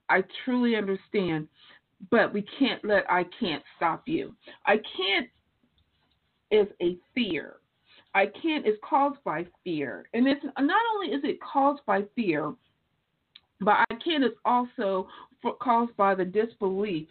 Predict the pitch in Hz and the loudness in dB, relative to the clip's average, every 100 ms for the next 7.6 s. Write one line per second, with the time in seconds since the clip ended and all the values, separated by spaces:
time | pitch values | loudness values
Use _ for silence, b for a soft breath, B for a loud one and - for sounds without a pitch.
0 | - 185 185 180 - 196 - - 285 147 | -2 0 0 -4 -4 -6 -6 -2 2 2
1 | - - _ B B 233 - 302 302 302 | 0 -12 _ B B -2 0 2 4 4
2 | 262 - 302 254 - 262 220 156 - B | 0 -2 -4 -4 -6 -2 0 0 -4 B
3 | - 233 240 202 247 277 247 214 - 220 | 0 2 2 2 0 0 0 -2 -4 -6
4 | 185 - 170 - 190 185 196 B B _ | -6 -2 -2 0 0 0 -2 B B _
5 | 220 208 196 180 - 185 156 135 B B | 2 4 4 0 0 2 2 2 B B
6 | - 269 - 277 277 - 427 427 349 277 | 2 4 4 2 0 -4 -6 -4 -2 -4
7 | 240 262 285 277 247 240 | -4 -4 -4 -4 -4 -4